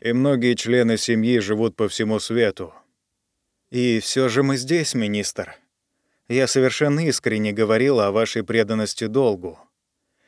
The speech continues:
Но сейчас повторю это даже с большей уверенностью. Кисии повезло, что вы сражаетесь за неё в эти трудные времена». Эти слова шли от души,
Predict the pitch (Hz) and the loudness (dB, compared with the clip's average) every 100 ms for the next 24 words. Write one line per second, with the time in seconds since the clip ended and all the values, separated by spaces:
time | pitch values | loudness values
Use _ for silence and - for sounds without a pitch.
0 | _ - 135 135 143 - 160 - 147 - | _ -6 -4 -2 -4 -2 -2 0 -4 0
1 | 143 135 117 120 117 117 113 110 107 135 | 2 4 2 2 4 2 2 -2 0 0
2 | 123 - 107 104 120 101 95 92 - 85 | 0 0 -4 0 2 2 -2 -8 -10 -12
3 | - _ _ _ _ _ _ _ _ 143 | -16 _ _ _ _ _ _ _ _ -2
4 | 131 143 123 131 123 123 147 127 - 107 | 0 2 2 2 0 2 2 0 -2 -2
5 | 101 - 107 104 107 98 107 95 107 113 | -2 0 0 2 0 0 -4 -2 -2 2
6 | 117 107 101 104 107 110 98 98 98 110 | 2 2 0 -4 -4 -4 -4 -4 -4 -4
7 | 107 98 85 - _ _ _ _ _ _ | -4 -6 -10 -18 _ _ _ _ _ _
8 | _ _ - 151 175 - 160 165 151 151 | _ _ -8 -6 -4 -2 -2 0 -2 0
9 | 143 139 139 135 - 135 95 82 | 0 0 0 -2 0 0 -2 -6